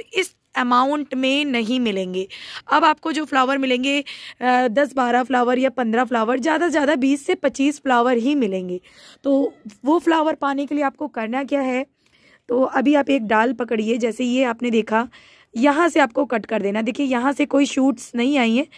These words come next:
तो यहाँ से आपको इस तरीके से एक एक ब्रांच पकड़ते हुए यहाँ से ऐसे देखिए ये कट करना है। जहाँ से फ्लावर के शूट्स नहीं हैं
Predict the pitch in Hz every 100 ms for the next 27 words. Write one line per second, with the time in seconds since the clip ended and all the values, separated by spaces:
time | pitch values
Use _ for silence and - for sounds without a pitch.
0 | - - _ 277 247 285 330 - 277 233
1 | 311 302 269 262 285 285 311 - 277 311
2 | 311 320 320 - _ _ _ 202 247 277
3 | 285 - 226 247 226 302 269 320 - 226
4 | 226 247 269 247 233 226 - 294 - _
5 | _ _ _ 247 247 254 233 233 277 262
6 | 247 294 - 302 370 - _ _ _ _
7 | - 247 247 269 311 311 277 277 - -
8 | 240 226 302 269